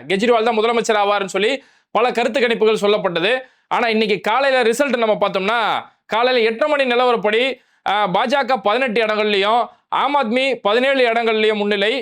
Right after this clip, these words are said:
காங்கிரஸ் ஒரு இடங்களில் முன்னிலை அப்படின்னு வந்தது. டெல்லியை பொறுத்த வரைக்கும் ஒட்டுமொத்தமா எழுபது தொகுதிகள், இதுல முப்பத்தாறு தொகுதிகள் யார் ஜெயிக்கிறாங்களோ அவங்க பெரும்பான்மை ஆட்சியை பிடிச்சிடலாம். அப்ப காலையில எட்டரை மணிக்கு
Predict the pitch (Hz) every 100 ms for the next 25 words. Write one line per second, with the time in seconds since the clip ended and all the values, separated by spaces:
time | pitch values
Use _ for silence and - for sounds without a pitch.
0 | - 214 269 262 262 214 254 262 262 247
1 | 226 214 208 208 190 185 170 143 127 113
2 | - - 208 277 233 233 220 240 240 220
3 | 254 226 226 254 226 185 156 208 269 240
4 | 208 214 208 240 - 180 220 214 214 277
5 | 269 233 226 247 269 233 220 226 220 208
6 | 196 226 277 - _ 208 226 226 240 247
7 | 240 240 214 233 190 175 180 160 - -
8 | 180 220 226 269 233 226 294 277 247 226